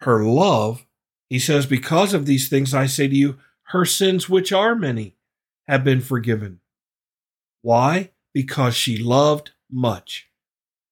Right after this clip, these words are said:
Then this is the indictment on Simon.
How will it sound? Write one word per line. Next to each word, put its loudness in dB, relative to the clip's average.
Then 2
this 0
is -4
the 2
indictment 2
on 0
Simon. -4